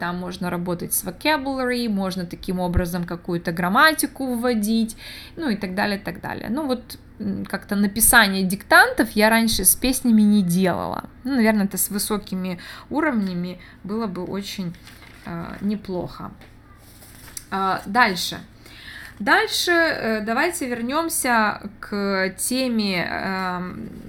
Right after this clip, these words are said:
той input session, когда речь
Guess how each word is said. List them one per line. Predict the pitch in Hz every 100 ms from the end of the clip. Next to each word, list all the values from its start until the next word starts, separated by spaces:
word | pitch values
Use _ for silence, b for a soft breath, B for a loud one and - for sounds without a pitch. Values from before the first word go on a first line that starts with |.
| - - - -
той | 254 226 214
input | 220 208 220 208
session, | - 233 226 208 190
когда | 190 190 190 190 180 165 - - - -
речь | 202 214 185